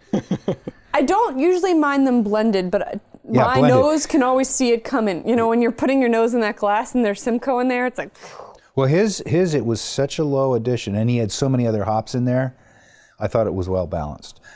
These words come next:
Speaker 2: Now, I'll never put that in my I P A.
Speaker 1: <laughs>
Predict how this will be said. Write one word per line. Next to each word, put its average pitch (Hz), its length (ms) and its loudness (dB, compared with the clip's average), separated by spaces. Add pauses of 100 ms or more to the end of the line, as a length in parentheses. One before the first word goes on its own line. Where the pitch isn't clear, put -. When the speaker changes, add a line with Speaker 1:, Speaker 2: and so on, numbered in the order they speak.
(500)
Speaker 2:
Now, 101 180 -2
I'll 104 80 0
never 95 200 -2
put 90 180 -6
that 87 140 -4
in 69 80 -12
my 107 280 -6
I 62 160 -10
P - 180 -16
A. 53 120 -16 (580)
Speaker 1:
<laughs> 226 100 -2